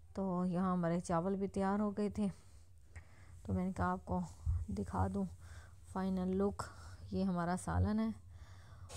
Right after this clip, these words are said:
और वो हमारे चावल थे धुआंधार, जैसे भी वो प्रेशर निकालो धुआं ही धुआं निकलता ना, कुछ नज़र ही नहीं आता। तो मैं अब इंतज़ार में थी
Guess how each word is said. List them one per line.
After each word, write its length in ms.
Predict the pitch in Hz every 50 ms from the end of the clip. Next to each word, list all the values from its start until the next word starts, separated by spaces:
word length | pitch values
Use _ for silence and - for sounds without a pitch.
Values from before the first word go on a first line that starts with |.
| - - 214
और 300 | 202 190 185 185 185 190
वो 100 | 190 202
हमारे 340 | 196 196 190 185 180 175 180 175
चावल 400 | - - 165 165 180 190 196 202
थे 240 | - 185 208 202 196 196 - - - - - - - - - - - - - - - - - - - - - - - -
धुआंधार, 680 | - 196 202 185 185 185 185 185 185 180 175 180 175 - - - - - - - - - - - - - - - - -
जैसे 320 | 190 202 202 196 - 202
भी 160 | 190 202 202 196
वो 200 | 190 190 180 175 175 175 175 170 - - - -
प्रेशर 400 | 190 196 190 180 - 202 190 - - - - - - - - - - - - - - - -
निकालो 380 | 190 - 180 185 185 190 196 190
धुआं 300 | 175 196 190 180 190 196
ही 260 | 202 196 185 185 185
धुआं 280 | 170 - 185 175 175 175
निकलता 480 | 175 170 - 175 165 165 - - 165
ना, 160 | 170 175 196 202
कुछ 300 | 185 - 180 175 - -
नज़र 300 | 185 175 180 185 185 180
ही 80 | 185 196
नहीं 200 | 190 175 170 175
आता। 360 | 90 90 87 - - 151 160 - - - - - - - - - - - - - - - - - -
तो 120 | - 180 180
मैं 180 | 175 175 175
अब 140 | 175 175 180
इंतज़ार 540 | 185 180 185 180 190 175 185 170 180 185 190
में 140 | 196 196 190
थी 180 | 190 202 185